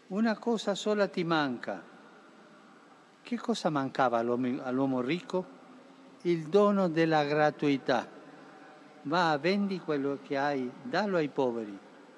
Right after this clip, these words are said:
È quello che forse manca anche a noi. Spesso facciamo il minimo indispensabile, mentre Gesù ci invita al massimo possibile.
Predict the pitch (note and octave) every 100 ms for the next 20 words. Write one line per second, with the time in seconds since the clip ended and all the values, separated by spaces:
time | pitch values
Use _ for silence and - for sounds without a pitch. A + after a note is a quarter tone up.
0 | - - - - - - - - - -
1 | - D3 - G#3 G3+ F#3 D#3+ - D#3 F#3
2 | G3 - E3 E3+ F#3 E3 E3 E3 D#3 D3
3 | C#3 C#3 C3+ A2 - - - - - -
4 | - - - - - - - F#3+ F#3+ F3
5 | D#3 C#3 - C#3 - F3+ E3+ D#3 D#3 E3
6 | D#3 D#3+ A3+ A3+ G#3+ F#3 E3+ D#3+ - D#3
7 | C#3+ E3+ C3+ A#2+ G#2+ G2+ - - - -
8 | - - - - C#3+ D#3 C#3+ D3+ - A#3
9 | - E3+ G3 G3+ G3+ - D3 D3+ D3 G3
10 | B3+ - G#3+ G3 F3+ E3+ - C#3 A2 G#2+
11 | G2+